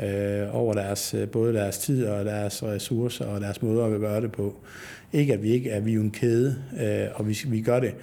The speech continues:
Man vil stadigvæk se, at Plantorama, vi er, vi er ens, hvis man går ind i Plantorama nogenlunde.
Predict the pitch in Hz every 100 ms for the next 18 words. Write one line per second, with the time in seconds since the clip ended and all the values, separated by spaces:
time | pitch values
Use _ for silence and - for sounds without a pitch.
0 | - - - 120 107 139 127 127 - 143
1 | 98 113 98 104 107 131 113 101 113 107
2 | 104 101 85 - - 113 117 135 120 98
3 | - - 104 107 110 117 101 101 107 101
4 | 104 98 113 110 104 110 131 107 107